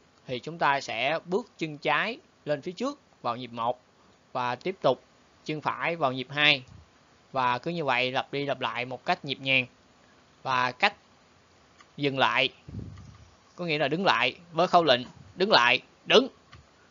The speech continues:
Động tác dự lệnh, đứng lại, giơ vào chân phải. Và chúng ta sẽ bước thêm một nhịp chân trái. Rồi tiếp tục bước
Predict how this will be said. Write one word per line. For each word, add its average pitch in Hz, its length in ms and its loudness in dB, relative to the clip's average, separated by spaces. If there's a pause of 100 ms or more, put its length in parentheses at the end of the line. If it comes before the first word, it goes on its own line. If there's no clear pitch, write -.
(840)
Động 135 180 -4
tác 202 220 6 (760)
dự 139 160 2
lệnh, 135 180 4 (240)
đứng 202 160 -2
lại, 131 320 6 (220)
giơ 165 260 8
vào 131 300 2
chân 165 220 -12
phải. 139 320 -2 (840)
Và 135 120 -4
chúng 165 140 -12
ta 165 140 2
sẽ 139 280 -2 (500)
bước 214 220 0
thêm 190 160 0
một 151 140 -6
nhịp 139 260 -6
chân 170 180 -10
trái. 175 360 0 (1500)
Rồi 139 180 -2
tiếp 233 220 -10
tục 143 280 -2
bước 220 320 -2